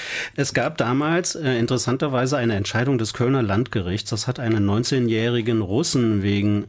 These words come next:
bandenmäßiger Menschenschleusung verurteilt. Aber zu seinen Gunsten hat es gesagt, dass teils das Bundesministerium des Inneren und auch das Außenministerium durch schweres Fehlverhalten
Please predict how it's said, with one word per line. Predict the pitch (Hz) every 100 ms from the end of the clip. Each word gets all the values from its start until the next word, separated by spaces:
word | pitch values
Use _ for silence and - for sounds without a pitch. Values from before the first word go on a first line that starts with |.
| -
bandenmäßiger | 143 101 120 147 139 117 110 123 - 113 107 101
Menschenschleusung | 104 107 127 143 123 - 104 95 98 101 110 117
verurteilt. | 120 - 113 98 101 110 120 117 143 262 - - - - - - - - -
Aber | 151 117 123 123 - -
zu | - 131
seinen | 117 123 131 120
Gunsten | 120 160 240 - 175 131 120 117
hat | 131 131
es | 120
gesagt, | - 113 98 95 98 135 175 - -
dass | 117 - - 123 113
teils | 123 123 139 185 - -
das | 113 110
Bundesministerium | - 107 104 - 107 101 95 104 101 104 104
des | 98 - -
Inneren | 120 123 143 147 185 254
und | - 143 135
auch | 123 120
das | 104 98 -
Außenministerium | 104 110 110 127 135 139 - 143 139 165
durch | 113 101
schweres | - 95 113 151 180 208
Fehlverhalten | - - 107 127 - 160 151 147 160 160 180